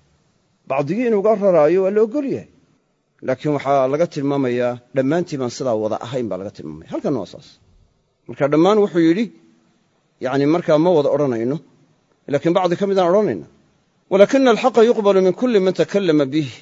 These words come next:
Ha yeeshee, xaqa waa laga aqbalaa cid kastoo ku hadasha. Oo haddii markaa waxa weeye ruux markaa dee bidcoole ahi shay xaqa oo la garanaayo xaqnimadiisa uu sheego, looga tegi maayo, bidcoolaa sheegay. Xaqa waa casiiz. Xaqa waa in la aqbalaa. Oo sidiisa markaysa waxa loo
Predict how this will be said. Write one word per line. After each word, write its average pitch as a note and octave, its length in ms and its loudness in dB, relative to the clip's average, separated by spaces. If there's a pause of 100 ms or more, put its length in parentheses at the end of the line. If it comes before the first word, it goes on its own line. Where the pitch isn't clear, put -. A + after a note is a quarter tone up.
Ha D#3+ 120 -2
yeeshee, F3 360 4
xaqa F3+ 300 -2
waa D#3+ 120 6
laga E3+ 220 2
aqbalaa C#3 400 0
cid F3 120 -6
kastoo C#3 300 -6
ku D3 120 -8
hadasha. A#2 400 -6 (400)
Oo B2+ 60 -6
haddii B2+ 280 0
markaa E3+ 240 0
waxa D3+ 160 0
weeye C#3 140 2
ruux D#3+ 240 -2
markaa C#3+ 400 -2 (640)
dee A2+ 340 -2
bidcoole C3+ 480 0
ahi B2+ 240 0
shay D#3 220 -2
xaqa D#3+ 340 -6
oo A2 140 0
la A#2 120 -2
garanaayo C#3 460 -2
xaqnimadiisa C3+ 720 -4
uu D3+ 160 -8
sheego, A#2 560 -4
looga D#3+ 300 -2
tegi F#3 280 -4
maayo, C#3+ 380 0
bidcoolaa D#3 400 -4
sheegay. F2+ 380 -10 (640)
Xaqa A#2 220 -14
waa B2 120 -2
casiiz. C3 360 -8 (880)
Xaqa C3 220 -8
waa C#3 100 2
in E3+ 80 -2
la D#3 100 -2
aqbalaa. G2+ 420 -8 (340)
Oo A2 40 -14
sidiisa C#3 320 -8
markaysa C#3+ 320 -6
waxa B2 160 -4
loo C3 200 2